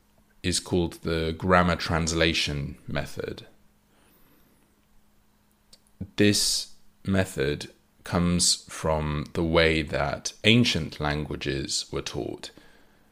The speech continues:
specifically ancient Greek and Latin, two languages that were really important in Europe, uh, for the past couple of thousand years, allowing people from different backgrounds to communicate with each other.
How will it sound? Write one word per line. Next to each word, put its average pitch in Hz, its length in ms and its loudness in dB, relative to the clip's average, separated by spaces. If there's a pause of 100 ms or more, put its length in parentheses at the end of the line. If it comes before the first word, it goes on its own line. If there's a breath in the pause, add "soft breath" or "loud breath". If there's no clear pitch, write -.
(120)
specifically - 920 -2
ancient 82 420 -2
Greek - 560 -6 (180)
and 73 340 -2
Latin, - 680 -2 (340 loud breath)
two 87 180 0
languages 78 680 -2
that - 200 -6
were 78 140 -6
really 82 360 2
important 73 800 -6 (100)
in 73 480 -6
Europe, 80 540 -2 (680 soft breath)
uh, - 300 -8
for - 140 -8
the 76 100 -2
past 82 580 2 (200)
couple 76 240 -4
of - 80 -8
thousand 78 460 -2
years, 78 600 0 (920 soft breath)
allowing 87 460 2
people 76 640 -4 (180)
from 76 480 -4
different - 300 -6
backgrounds 78 580 -2
to 76 120 -6
communicate 95 600 2
with 76 140 -6
each 73 220 -8
other. - 320 -8